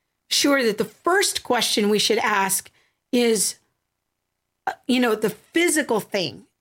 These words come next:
of what it is. The first question we need to understand is the spiritual reality of what it is.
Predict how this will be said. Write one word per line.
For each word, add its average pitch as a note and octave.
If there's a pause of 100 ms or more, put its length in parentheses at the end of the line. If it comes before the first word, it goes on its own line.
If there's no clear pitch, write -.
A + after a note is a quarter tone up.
of A3
what G3
it E3+
is. - (400)
The A#3+
first G4
question A#3+
we G#3
need G3
to G3+
understand G#3
is F#3
the F3+
spiritual C#4+
reality F#3+
of F#3
what F3+
it C3+
is. -